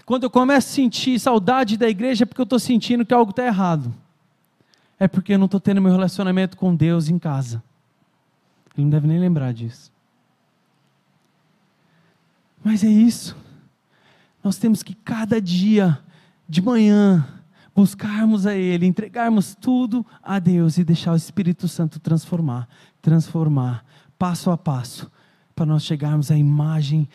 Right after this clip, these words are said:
e semelhança do Pai, o dia que Jesus voltar,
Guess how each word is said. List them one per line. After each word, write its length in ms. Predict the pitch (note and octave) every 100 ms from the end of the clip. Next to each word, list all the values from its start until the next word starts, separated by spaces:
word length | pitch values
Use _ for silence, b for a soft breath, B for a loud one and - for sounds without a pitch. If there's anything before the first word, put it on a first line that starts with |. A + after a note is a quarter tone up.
| b
e 80 | D#3+
semelhança 640 | - D#3 D3+ C#3+ C#3+ C#3 C#3+
do 100 | C3+
Pai, 400 | C#3 C3+ C#3 B2 b b
o 100 | D3+
dia 300 | - D3 C#3+
que 140 | D3
Jesus 320 | C#3 C3 C3+
voltar, 580 | B2+ C#3 C#3 D3 C3+ C3